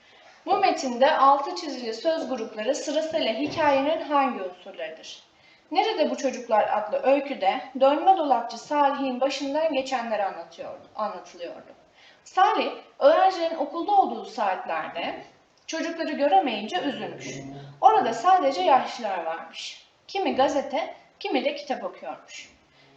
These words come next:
İlk altı çizili, e, kelimelerime bakıyorum. Dönme dolapçı Salih'in başından geçenler.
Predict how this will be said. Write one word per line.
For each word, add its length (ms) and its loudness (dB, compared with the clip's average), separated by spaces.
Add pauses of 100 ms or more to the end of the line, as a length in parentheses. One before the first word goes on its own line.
(100)
İlk 280 -2
altı 320 2
çizili, 640 -4 (180)
e, 360 0 (380)
kelimelerime 640 -2
bakıyorum. 600 -2 (320)
Dönme 380 6
dolapçı 380 0
Salih'in 640 0
başından 580 -2
geçenler. 720 -10